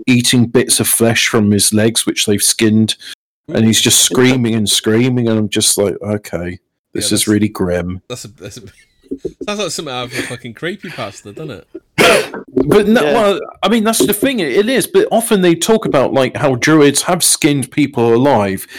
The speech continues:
Speaker 1: and often it was as a punishment for, like, peeling bark off of trees.
Speaker 2: Yeah.
Speaker 1: The idea is, like, they'd skin a patch from you,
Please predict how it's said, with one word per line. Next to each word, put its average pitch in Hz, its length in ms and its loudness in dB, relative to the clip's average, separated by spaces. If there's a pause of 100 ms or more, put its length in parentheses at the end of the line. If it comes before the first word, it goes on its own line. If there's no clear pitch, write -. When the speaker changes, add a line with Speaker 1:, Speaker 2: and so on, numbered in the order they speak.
(180)
Speaker 1:
and 151 100 2
often 165 220 2
it 131 40 4
was 123 200 2
as 135 140 2
a 127 100 -4
punishment 147 580 0
for, 135 100 -2
like, 117 280 0
peeling 123 400 2
bark 110 420 0
off 107 160 -4
of 98 100 -12
trees. 113 600 0 (320)
Speaker 2:
Yeah. 95 140 -18
Speaker 1:
The 131 160 2
idea 131 400 4
is, 113 160 4
like, 123 260 2 (320)
they'd 131 180 2
skin 170 320 2
a 143 40 0
patch - 720 -4
from 123 240 0
you, 107 400 2